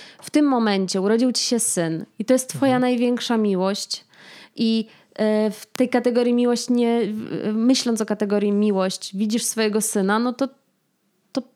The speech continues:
Speaker 1: zdecydowanie on powinien się tam znaleźć.
Speaker 2: Mhm.
Speaker 1: Jego
Speaker 2: Okej.
Speaker 1: zdrowie, jego szczęście. Nie, nie, nie, w, w vision boardach nie chodzi o ograniczenia. Choć warto być precyzyjnym i konkretnie dopasowywać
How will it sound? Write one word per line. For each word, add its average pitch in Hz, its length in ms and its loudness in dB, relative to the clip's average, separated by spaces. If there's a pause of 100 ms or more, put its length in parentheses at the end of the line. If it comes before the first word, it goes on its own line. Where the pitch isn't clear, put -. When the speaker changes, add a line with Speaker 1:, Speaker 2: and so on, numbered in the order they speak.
(320)
Speaker 1:
zdecydowanie 269 680 0
on 277 100 0
powinien 269 300 0
się - 100 -6
tam 269 180 -2
znaleźć. - 680 -4 (260)
Speaker 2:
Mhm. 117 220 -18 (720)
Speaker 1:
Jego 196 180 0
Speaker 2:
Okej. 185 120 2
Speaker 1:
zdrowie, 202 420 0
jego 180 240 -2
szczęście. 175 640 -4
Nie, 214 140 -2
nie, 285 280 0
nie, 240 600 0
w, 208 340 -10 (300)
w 202 40 -4
vision 233 240 0
boardach 277 340 -2
nie 262 80 -2
chodzi 254 300 -2
o 254 40 0
ograniczenia. 233 840 -2 (540)
Choć 208 300 0
warto 254 880 0
być 214 200 -6
precyzyjnym 220 1000 -2
i 214 80 -8
konkretnie 233 680 -2
dopasowywać 202 920 -4